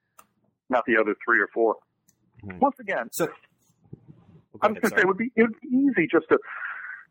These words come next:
Speaker 1: to say, "Well, their intelligence services weren't as good as they should be." And I'm always interested in why that, why that might be so. And I, I think why it might be so is a pretty simple answer. Germans emphasized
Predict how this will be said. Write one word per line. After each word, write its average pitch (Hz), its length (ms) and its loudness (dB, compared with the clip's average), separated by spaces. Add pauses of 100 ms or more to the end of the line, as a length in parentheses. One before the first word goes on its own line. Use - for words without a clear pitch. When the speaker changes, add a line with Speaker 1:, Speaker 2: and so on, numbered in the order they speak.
(100)
Speaker 1:
to - 160 -8
say, 151 80 4
"Well, 143 200 2
their 139 140 0
intelligence 120 500 0
services 113 400 2
weren't 113 180 2
as - 20 -16
good 117 140 2
as 107 80 2
they 107 100 2 (140)
should 165 160 2
be." 110 180 2
And 120 120 -2 (880)
I'm 151 120 2
always 214 240 2
interested 139 420 2
in 107 80 -2
why 120 240 2
that, 127 180 2 (480)
why 123 260 0
that 131 180 0
might 127 180 -2
be 117 80 -4 (140)
so. 117 260 4
And 117 80 -2
I, 127 140 -2
I - 40 0
think 233 220 -2
why 151 240 4
it 165 100 -2
might 117 180 -2
be 107 180 -2
so 117 220 2
is 123 100 -4
a 117 60 0 (120)
pretty 165 240 0
simple - 280 -4 (1040)
answer. 165 380 -2 (2000)
Germans 123 300 0
emphasized 107 480 -2